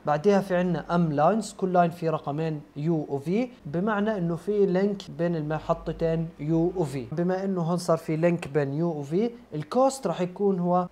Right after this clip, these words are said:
عدد الأحرف الكومون بين اسم الستيشن U واسم الستيشن V. بآخر سطر عنا S و E اللي هم رقم المحطة اللي راح نبدأ منها الرحلة،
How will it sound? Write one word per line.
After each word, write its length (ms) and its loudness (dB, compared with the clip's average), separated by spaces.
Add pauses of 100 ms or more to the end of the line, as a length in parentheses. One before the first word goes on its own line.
عدد 300 4
الأحرف 560 -2
الكومون 560 0
بين 200 2
اسم 280 0
الستيشن 720 0
U 40 6
واسم 680 2
الستيشن 600 2 (100)
V. 20 -10
بآخر 400 0
سطر 380 2
عنا 420 0
S 40 -4 (400)
و 80 -6 (140)
E 200 0 (280)
اللي 140 2
هم 280 2
رقم 580 4
المحطة 520 2
اللي 100 0
راح 160 -4
نبدأ 260 0
منها 240 2
الرحلة، 480 2